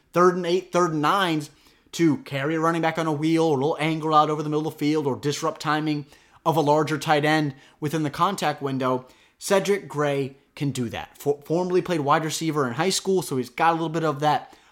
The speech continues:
understanding of the nuances of what wide receivers like to do, how they set up routes, which translates to how he covers running backs and tight ends. So,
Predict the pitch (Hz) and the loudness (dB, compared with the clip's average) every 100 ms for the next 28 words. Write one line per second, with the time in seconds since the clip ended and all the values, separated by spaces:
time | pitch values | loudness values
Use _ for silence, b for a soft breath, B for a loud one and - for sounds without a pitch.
0 | B 196 202 196 208 - 185 190 175 135 | B 0 2 2 -2 -2 -2 -2 -4 -4
1 | 135 170 170 170 - 165 139 135 143 147 | -2 -2 -2 -2 -4 -4 -2 -2 0 0
2 | 151 151 165 160 143 147 143 117 156 190 | 0 -4 -4 -4 -2 -4 -4 -2 0 2
3 | 156 127 127 - 127 120 127 151 165 - | 0 -2 -4 -6 -6 -4 2 2 2 -4
4 | - b b 226 254 - 156 143 143 160 | -14 b b -6 -4 -4 -4 -2 0 -2
5 | 151 165 143 147 139 131 135 127 - b | -2 -4 -4 -4 -4 -4 -4 -6 -8 b
6 | b b 131 131 127 123 113 - - _ | b b -4 -2 0 0 -2 -4 -16 _
7 | b b b 120 131 110 104 95 - 147 | b b b -12 -8 -6 -6 -8 -2 0
8 | 117 | 0